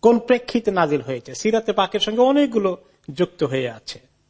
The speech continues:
এখন সিরাতে পাকের আলোচনার মধ্যে এই গুরুত্ব আমরা শুনলাম, এবার আমরা আসি এখন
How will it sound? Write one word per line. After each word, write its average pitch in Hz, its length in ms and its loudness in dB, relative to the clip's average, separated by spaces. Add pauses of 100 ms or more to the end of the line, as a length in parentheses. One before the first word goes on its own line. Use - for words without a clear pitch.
(3250)
এখন 147 220 -2
সিরাতে 233 420 4
পাকের 202 400 2 (1400)
আলোচনার 160 640 4
মধ্যে 156 580 0 (560)
এই 147 120 4
গুরুত্ব 202 400 2
আমরা 151 160 0
শুনলাম, 175 480 -2
এবার 190 260 0
আমরা 160 200 -4
আসি 127 440 -10 (600)
এখন 139 340 -4